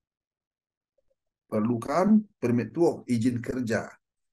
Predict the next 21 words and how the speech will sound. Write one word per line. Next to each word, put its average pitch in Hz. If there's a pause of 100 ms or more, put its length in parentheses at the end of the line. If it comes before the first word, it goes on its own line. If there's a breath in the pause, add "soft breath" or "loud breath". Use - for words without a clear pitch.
(220)
yaitu 101
satu 117
prosedur 110
tambahan 110
lagi 127 (560)
untuk 95
memastikan 110
pekerjaan 120
yang 160
dilakukan 147 (800)
bisa 117
aman 110 (160)
tanpa 107
ada 107
kecelakaan. 104 (640)
Itu 123
fungsi 113
dari 107
permit 107
to 101
work. 95